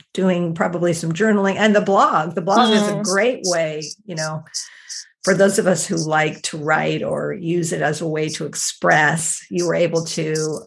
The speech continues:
Speaker 1: arrive at this different place of changing some routines and habits that felt healthy and better to you. So where are you at right now? Are you, um, you know, with your routines and, and being in the present? Do you feel like you have been able to,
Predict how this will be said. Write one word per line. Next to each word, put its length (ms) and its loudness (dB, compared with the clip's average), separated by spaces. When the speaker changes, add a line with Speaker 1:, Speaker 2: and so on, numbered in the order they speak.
Speaker 1:
arrive 400 4
at 120 -2
this 160 -2
different 320 -2
place 300 -2
of 140 -6
changing 680 0
some 260 -2
routines 680 -2
and 140 -2
habits 640 -2
that 160 -2
felt 300 4
healthy 320 4
and 80 2
better 240 4
to 180 -6
you. 120 -2
So 220 2
where 220 4
are 40 4
you 260 2
at 220 2
right 220 0
now? 360 -2
Are 140 -2
you, 500 -4
um, 500 2
you 180 2
know, 100 -8
with 300 4
your 140 4
routines 760 2
and, 160 -2
and 160 -2
being 220 0
in 80 -2
the 80 -2
present? 480 -4
Do 60 -6
you 80 -4
feel 200 0
like 240 2
you 120 4
have 160 -4
been 120 -4
able 260 0
to, 200 -6